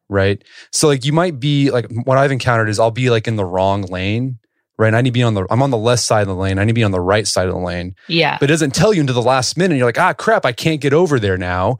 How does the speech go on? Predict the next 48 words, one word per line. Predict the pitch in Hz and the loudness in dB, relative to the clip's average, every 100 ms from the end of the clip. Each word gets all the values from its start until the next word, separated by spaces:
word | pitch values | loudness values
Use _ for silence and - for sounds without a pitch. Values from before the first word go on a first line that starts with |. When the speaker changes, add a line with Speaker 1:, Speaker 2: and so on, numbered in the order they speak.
| - - 107 | -10 -18 -4
Speaker 1:
So | 113 | 0
I | 120 | 0
have | |
to, | 123 | 0
like, | 113 101 - | -2 -2 -4
go | 120 113 110 107 - 123 | 0 2 2 -4 -8 -8
a | 113 | -2
mile | 117 113 110 | 0 2 0
down | 104 104 101 101 | 0 0 0 -2
and | 98 | -4
make | 101 101 | -6 -4
my, | 92 | -6
so, | - 139 | -2 -2
like, | 123 | 0
if | |
I | 143 151 | 2 0
just | 139 147 | 0 0
would | 139 | 0
have | 120 | 2
known | 135 139 123 107 | 2 2 2 0
in | 107 | -2
my | 101 101 | -2 0
head, | 120 110 | 2 0
I | |
need | 104 | -2
to | 101 | -4
get | 101 | 0
off | 98 | 0
of | 95 | -2
this | 95 - | -6 0
exit | 110 110 104 95 - _ _ _ _ _ | 0 0 -2 -4 -8 _ _ _ _ _
way | 104 110 | 0 2
in | 101 | 2
ahead, | 90 143 135 104 | 0 0 0 0
like, | 98 - | -4 -2
it | 120 | 0
would | 135 | 2
have | 123 | 2
made | 113 | 0
navigation | 104 104 101 98 95 98 87 90 | 0 0 0 0 -2 -2 -4 -6
or | 104 | -4
getting | 104 104 | -2 -2
to | 98 | -2
that | 95 | -2
place | 95 - | -2 0
a | |
lot | 90 90 | 0 0
faster. | - 92 - - | -2 -6 -6 -14